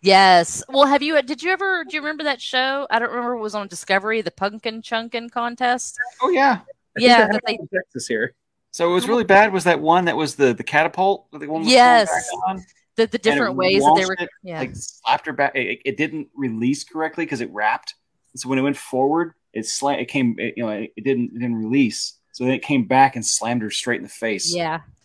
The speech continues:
Speaker 1: Did
Speaker 3: Oh.
Speaker 1: you, did you ever,
Speaker 2: Like,
Speaker 1: did
Speaker 2: whole
Speaker 1: you ever
Speaker 2: body
Speaker 1: watch the show,
Speaker 2: pullback, let
Speaker 1: Max?
Speaker 2: go, whack.
Speaker 1: Yeah, it was a show on Discovery Channel that was, like, every year for, like, in the fall, they, it was called Pumpkin, it was Pumpkin Chunkin', right?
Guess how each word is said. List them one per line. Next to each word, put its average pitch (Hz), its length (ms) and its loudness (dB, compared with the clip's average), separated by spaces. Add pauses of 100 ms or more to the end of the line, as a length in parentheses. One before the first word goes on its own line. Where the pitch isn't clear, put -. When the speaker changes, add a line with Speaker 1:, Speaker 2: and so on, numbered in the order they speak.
(180)
Speaker 1:
Did 233 160 -6
Speaker 3:
Oh. 480 60 10
Speaker 1:
you, 508 100 8
did 311 160 6
you 320 60 -6
ever, - 100 -8
Speaker 2:
Like, 277 100 -12
Speaker 1:
did - 100 -8 (180)
Speaker 2:
whole 208 160 6
Speaker 1:
you 202 80 8
ever 185 60 6
Speaker 2:
body 165 200 4
Speaker 1:
watch - 120 -2
the 156 180 -2
show, 131 100 -4
Speaker 2:
pullback, 120 220 4
let 139 220 4
Speaker 1:
Max? 127 60 -6
Speaker 2:
go, 120 160 0 (400)
whack. - 240 2 (480)
Speaker 1:
Yeah, 294 240 4
it 294 80 2
was 302 140 -4
a 311 40 -4
show 339 320 4
on 330 80 0
Discovery 269 460 -2
Channel 202 380 -4
that 190 120 0
was, 202 160 -6
like, 185 400 -2
every 226 360 -2
year 208 440 -4
for, - 160 -12
like, 170 220 -4
in 202 100 -8
the 190 80 -4
fall, 202 460 2
they, 165 80 -2
it 160 220 -6
was 160 80 -18
called - 240 -6
Pumpkin, 208 480 -8 (160)
it 220 60 -8
was 214 100 -6
Pumpkin 381 340 -2
Chunkin', 143 380 -10
right? 208 320 -6